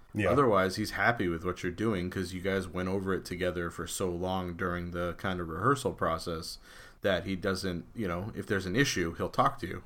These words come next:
Speaker 2: Otherwise, you're fine.
Speaker 1: Or
Speaker 2: You're
Speaker 1: he'll
Speaker 2: doing the right
Speaker 1: recast
Speaker 2: thing.
Speaker 1: you and shoot the
Speaker 2: Yeah.
Speaker 1: entire movie over again.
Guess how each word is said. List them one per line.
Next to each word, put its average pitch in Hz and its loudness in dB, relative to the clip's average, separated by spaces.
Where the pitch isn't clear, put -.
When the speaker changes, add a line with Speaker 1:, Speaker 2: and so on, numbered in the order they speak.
Speaker 2:
Otherwise, 98 4
you're 120 2
fine. 113 2
Speaker 1:
Or 143 10
Speaker 2:
You're 127 8
Speaker 1:
he'll 113 6
Speaker 2:
doing 110 6
the 104 2
right 107 10
Speaker 1:
recast 127 8
Speaker 2:
thing. 110 2
Speaker 1:
you 90 2
and 104 6
shoot 127 0
the 175 6
Speaker 2:
Yeah. 175 10
Speaker 1:
entire 117 10
movie 117 4
over 113 6
again. 85 2